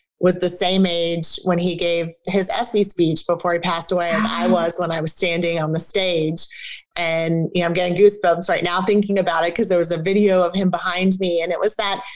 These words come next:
Speaker 1: that idea of just coming full circle and realizing that people have such an impact on our lives and leave such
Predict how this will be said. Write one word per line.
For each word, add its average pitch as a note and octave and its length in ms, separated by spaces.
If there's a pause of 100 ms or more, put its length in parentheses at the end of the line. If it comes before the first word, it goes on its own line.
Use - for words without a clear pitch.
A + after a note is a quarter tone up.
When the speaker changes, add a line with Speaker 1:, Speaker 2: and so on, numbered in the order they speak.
(200)
Speaker 1:
that F3+ 160
idea F3 420
of E3 100
just E3 240
coming F3 320
full F3 280
circle F3+ 800
and D#3+ 420
realizing E3+ 680
that D#3+ 340 (160)
people G3 260
have E3+ 300
such G#3 260
an G#3 100
impact E3 500
on E3+ 100
our D#3+ 140
lives D#3 340
and D#3+ 160
leave D#3+ 260
such - 640